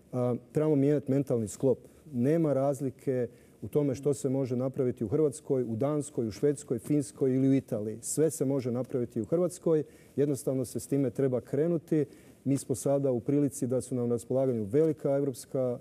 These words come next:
a, sredstva kroz, a, Nacionalni plan oporavka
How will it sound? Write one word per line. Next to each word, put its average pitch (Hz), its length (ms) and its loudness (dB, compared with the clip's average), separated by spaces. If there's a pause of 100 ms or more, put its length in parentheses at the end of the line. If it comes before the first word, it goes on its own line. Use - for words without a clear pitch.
a, 123 200 -2
sredstva 131 580 -2
kroz, 131 540 0
a, 120 240 2
Nacionalni 120 520 0
plan 127 280 0
oporavka 120 560 0